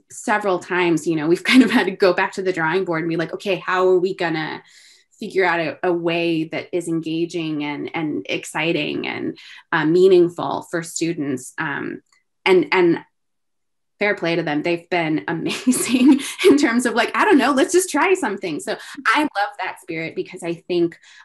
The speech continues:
um, I think it's very easy to, like, find a one way of doing something and you just kind of keep, keep,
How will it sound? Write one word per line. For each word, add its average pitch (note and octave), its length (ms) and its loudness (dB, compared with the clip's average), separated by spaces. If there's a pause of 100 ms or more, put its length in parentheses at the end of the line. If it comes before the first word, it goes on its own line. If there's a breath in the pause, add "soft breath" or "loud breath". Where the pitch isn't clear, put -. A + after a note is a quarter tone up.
(100)
um, E3 380 0
I B3 80 0
think E4+ 160 10
it's F#4 120 4
very D4 160 0
easy C4 340 0
to, G#3+ 100 -8
like, F3+ 180 0
find F#3 540 2
a F#3 80 0
one F#3 540 -2
way G#3+ 160 -4
of F#3 80 -2
doing E3+ 340 -2
something E3 540 -10 (260 loud breath)
and E3 160 0
you F3 80 2
just E3+ 220 -14
kind E3+ 220 -4
of E3+ 60 -8
keep, - 260 -6 (180)
keep, - 260 -10